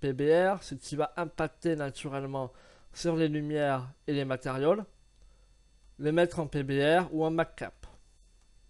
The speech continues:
Ici, nous allons garder P B R.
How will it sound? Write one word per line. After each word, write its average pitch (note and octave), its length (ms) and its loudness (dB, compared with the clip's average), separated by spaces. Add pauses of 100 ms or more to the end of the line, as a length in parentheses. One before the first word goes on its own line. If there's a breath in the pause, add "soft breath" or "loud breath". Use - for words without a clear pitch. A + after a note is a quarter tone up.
(640)
Ici, F3+ 420 -6
nous C3 220 -4
allons C3 180 -2
garder C3 380 0
P C#3+ 200 -6
B B2 200 -2
R. E3+ 400 4